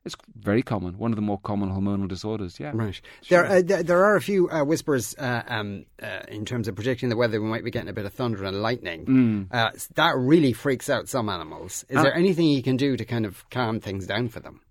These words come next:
Speaker 1: Well, if your dog is like that, what you should do is you should do something called sound therapy,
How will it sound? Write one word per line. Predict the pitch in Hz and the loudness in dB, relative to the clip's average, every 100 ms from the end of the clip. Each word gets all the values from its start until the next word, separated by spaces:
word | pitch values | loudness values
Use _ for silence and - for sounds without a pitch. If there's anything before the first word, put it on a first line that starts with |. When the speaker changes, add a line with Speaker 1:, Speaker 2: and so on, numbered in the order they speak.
| - | -2
Speaker 1:
Well, | 131 135 104 - | 2 2 0 -6
if | 123 131 | -4 0
your | |
dog | 120 135 117 | 2 2 0
is | 107 | 0
like | 135 - | 0 0
that, | 117 101 - | -2 -2 -2
what | 80 127 | -4 -2
you | |
should | 123 117 | -4 -4
do | 113 107 | -2 -2
is | 98 | -2
you | |
should | 95 98 | -6 -4
do | 123 | -2
something | 113 95 95 | -2 -4 -4
called | 98 95 | -6 -6
sound | - 120 110 98 92 - | -2 0 2 0 -2 -6
therapy, | - 123 123 107 87 | 0 0 0 -2 -6